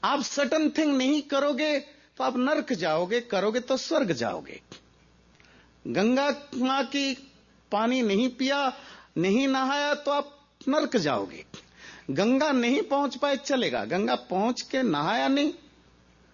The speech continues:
बस हो गया कल्याण। तो नर्क के लिए तो रिसिप्ट कटा हुआ है। इसी तरह आपने दूसरे रिलीजन की भी यही है, आप पर्टिकुलर को prophet नहीं मानते हो, अपना savior नहीं मानते हो,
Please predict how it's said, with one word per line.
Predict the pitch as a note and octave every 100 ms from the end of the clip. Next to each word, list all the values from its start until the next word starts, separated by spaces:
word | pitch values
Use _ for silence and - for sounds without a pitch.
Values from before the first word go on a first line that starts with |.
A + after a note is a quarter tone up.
| - _ - - - -
बस | A2+ - - -
हो | C#3+ A#2+
गया | A2
कल्याण। | - F2+ F2+ E2 - _ - - _ -
तो | C3
नर्क | A#2 C#3+ -
के | E3+
लिए | E3
तो | E3 F3
रिसिप्ट | C#3+ - E3+ -
कटा | C3 A#2+
हुआ | G#2 F#2+ D#2+
है। | - - - - _ _ _ _ _ _ _ _ D3 - _ _ _ - - - -
इसी | F4 D#4
तरह | A3+ E3 B2+
आपने | A#2 A3+ - C4+ C#4 C4+ - - - - - - _
दूसरे | D4 D4 D#4 D4+
रिलीजन | C#4 C4+ A3+ C4+ B3+
की | C4
भी | C4+
यही | C4+ F3
है, | A2+
आप | A#2 F#3 A#3
पर्टिकुलर | A#3 A3+ A#3 B3+ B3+
को | B3 B3
prophet | A#3 A3 B3+ B3 G#3+
नहीं | G#3 C4
मानते | B3+ B3+ B3 B3+
हो, | B3+ B3+
अपना | B3 - G3
savior | - G#3+ A3 A#3 A3
नहीं | A#3+ C4
मानते | B3+ B3+ B3
हो, | C4 C4